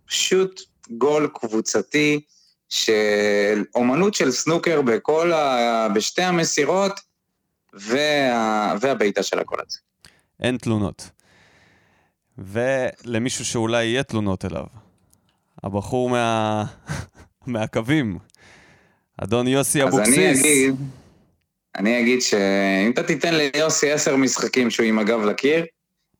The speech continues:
Speaker 1: <clears throat> שהוא לא יודע עם מי הוא יאמן, מי ישחק, מי עומד בשער, הוא מנצח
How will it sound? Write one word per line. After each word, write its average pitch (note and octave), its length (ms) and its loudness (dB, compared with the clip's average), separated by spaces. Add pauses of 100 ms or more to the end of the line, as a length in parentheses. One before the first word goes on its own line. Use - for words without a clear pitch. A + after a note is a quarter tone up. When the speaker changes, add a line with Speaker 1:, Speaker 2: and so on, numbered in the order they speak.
(380)
Speaker 1:
<clears throat> A#2 580 -2
שהוא A#2 260 0
לא D3+ 240 2
יודע E3 200 2
עם D#3+ 120 2
מי D#3 80 2
הוא D3+ 100 2
יאמן, C3+ 540 2
מי B2+ 140 4
ישחק, B2+ 640 0
מי C3 80 2
עומד B2+ 320 2
בשער, C#3+ 440 0
הוא A#2 100 2
מנצח G#2+ 420 0